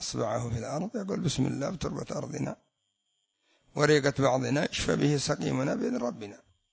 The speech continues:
وهذا قال، كما قال الشراح، لعله في نوع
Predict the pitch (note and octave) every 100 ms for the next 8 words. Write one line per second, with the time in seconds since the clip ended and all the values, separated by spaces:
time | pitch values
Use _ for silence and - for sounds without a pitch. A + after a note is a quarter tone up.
0 | _ _ _ _ _ _ - A#3 G#3+ E3
1 | F3+ F#3 F3+ F3+ G3 E3+ - F3+ - F3
2 | E3+ D3 E3+ - F3+ E3 D#3 F3+ F3+ B2+